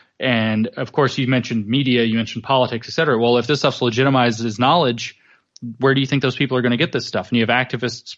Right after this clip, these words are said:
putting it in front of them as lobbyists all the time. When you have people educated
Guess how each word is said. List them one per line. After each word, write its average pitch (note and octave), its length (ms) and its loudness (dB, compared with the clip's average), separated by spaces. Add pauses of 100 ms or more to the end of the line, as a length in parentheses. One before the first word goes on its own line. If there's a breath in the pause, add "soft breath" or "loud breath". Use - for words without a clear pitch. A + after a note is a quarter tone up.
(100)
putting C3+ 280 0
it - 320 -6 (100)
in C3 120 -6
front D#3 180 2
of C#3 80 0
them A#2 200 0
as A2+ 200 -4
lobbyists B2 420 0
all A2+ 140 0
the A2+ 60 -2
time. B2+ 340 -4 (720 loud breath)
When C#3+ 340 2
you C3+ 200 2
have B2 500 2 (680)
people D3+ 300 -2
educated D3 720 0